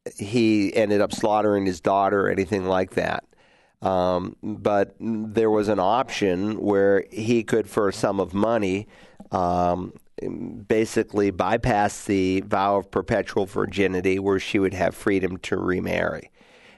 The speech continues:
Now, many argue, and I think it's a pretty strong argument, that she decided to be a perpetual virgin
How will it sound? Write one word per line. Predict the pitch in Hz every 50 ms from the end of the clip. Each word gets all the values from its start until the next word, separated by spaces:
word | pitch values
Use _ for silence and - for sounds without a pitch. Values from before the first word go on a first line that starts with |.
| _ -
Now, | 110 101 95 95 92 92 92
many | - - 110 110 110 110 113 107 104 104
argue, | - 98 101 110 120 117 107 110 107 104 104
and | 98
I | 95 95 98
think | - - 107 104 98
it's | 104 95 - - -
a | 95
pretty | - - 107 101 95
strong | - - - 120 117 120 117
argument, | 104 101 98 98 98 98 98 95 104 101 101 - - -
that | 92 92 95 98 101
she | - - - 110 104 101
decided | 101 101 95 - - 104 101 98 98 98 95 98
to | - 101
be | 98 - 98 98
a | 98
perpetual | - - - 92 - 107 101 - - - 95 92
virgin | 85 101 104 120 127 127 117 123 123 117 113